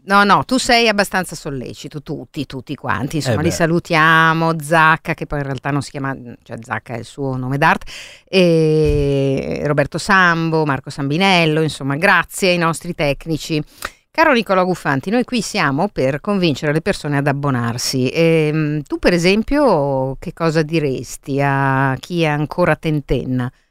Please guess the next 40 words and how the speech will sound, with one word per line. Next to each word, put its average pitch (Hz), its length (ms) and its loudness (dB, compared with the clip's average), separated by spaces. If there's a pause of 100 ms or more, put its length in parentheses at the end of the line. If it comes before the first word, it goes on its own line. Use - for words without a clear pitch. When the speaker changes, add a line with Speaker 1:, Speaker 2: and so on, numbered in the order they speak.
(540)
Speaker 2:
Ma 110 200 2
direi 117 480 4
di 120 460 4
lasciarsi 127 500 2
convincere 131 1500 2
e 92 60 0
magari 92 320 0
ascoltando 85 880 -4
qualche 85 800 -4
trasmissione 87 960 -4
in 87 120 -4
più 92 160 -4
della 87 200 0
radio, 82 500 0
provando 82 340 -4
un 78 40 -4
pochino 85 300 -6
a - 20 -2
vedere 85 840 -2
quali 87 160 -6
possono 87 300 -4
essere 85 240 -2
le 90 60 2
offerte, 85 680 -2
tante, 92 220 0
Speaker 1:
Mm. - 400 -6
Speaker 2:
le 113 100 0
tante 151 240 6
cose 139 220 4
belle 135 240 4
che 120 100 -2
facciamo 101 380 0
qua, 101 400 0
eh, 85 800 -4
dove 90 180 0
ci - 120 -2
mettiamo 95 280 2
il 98 80 2
cuore 87 460 2
e 82 460 -2